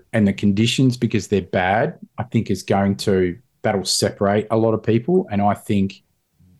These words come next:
I actually think there's, yeah, there's, there's some,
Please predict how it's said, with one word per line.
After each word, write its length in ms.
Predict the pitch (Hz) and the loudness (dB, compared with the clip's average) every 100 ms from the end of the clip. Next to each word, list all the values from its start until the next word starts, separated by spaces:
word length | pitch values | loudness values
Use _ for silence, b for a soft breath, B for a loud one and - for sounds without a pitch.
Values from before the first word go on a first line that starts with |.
| _ _ | _ _
I 80 | 110 | -2
actually 300 | 113 - 107 | 0 0 0
think 380 | 101 113 98 - | 0 0 0 0
there's, 520 | 98 92 85 - - _ _ _ _ _ _ _ _ _ _ _ _ _ _ _ _ _ _ _ _ - | -2 -2 -2 -4 -6 _ _ _ _ _ _ _ _ _ _ _ _ _ _ _ _ _ _ _ _ -4
yeah, 200 | 104 98 | 0 2
there's, 240 | 98 110 | 2 0
there's 180 | - 117 | 0 0
some, 340 | - 113 104 | 2 4 2